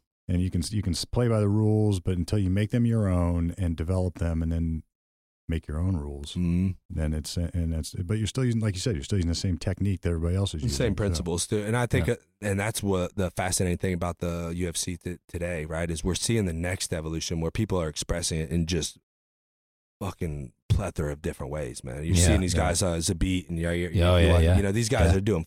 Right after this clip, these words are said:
Speaker 2: flips and spins and these kicks coming from everywhere. And, you know, uh, that last knockout, uh, Yair did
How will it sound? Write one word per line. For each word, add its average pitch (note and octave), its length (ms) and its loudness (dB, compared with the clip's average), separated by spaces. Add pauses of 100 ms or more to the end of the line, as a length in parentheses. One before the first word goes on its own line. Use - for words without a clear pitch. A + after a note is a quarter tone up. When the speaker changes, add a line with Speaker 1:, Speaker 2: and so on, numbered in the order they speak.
Speaker 2:
flips A2+ 320 2
and D#2+ 100 -6
spins G2+ 500 -2
and E2+ 120 -6
these E2+ 140 -8
kicks - 380 -4
coming F#2+ 280 0
from D#2+ 220 -10
everywhere. F#2+ 480 -4
And, D#2+ 160 -4 (680)
you A2 80 2
know, F#2+ 100 0
uh, G2+ 180 -2
that G2 180 0
last G2+ 300 -4
knockout, F#2 520 -4
uh, F2 180 0
Yair F2+ 440 0
did E2+ 300 -4